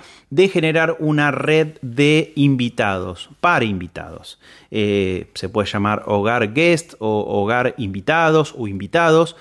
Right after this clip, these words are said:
de manera que tengo la red hogar y la red invitados, ¿sí? La red invitados, le voy a poner otra contraseña que no sea la de red hogar.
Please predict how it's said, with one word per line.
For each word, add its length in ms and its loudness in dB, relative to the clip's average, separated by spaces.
de 140 0
manera 440 2
que 120 -4
tengo 320 0
la 280 0
red 260 0
hogar 680 2
y 140 2
la 160 2
red 280 0
invitados, 840 -4
¿sí? 240 2
La 160 0
red 240 0
invitados, 760 2
le 100 -4
voy 80 2
a 80 0
poner 360 -2
otra 380 4
contraseña 720 0
que 100 -4
no 120 -4
sea 220 0
la 200 -2
de 220 -10
red 260 -2
hogar. 500 2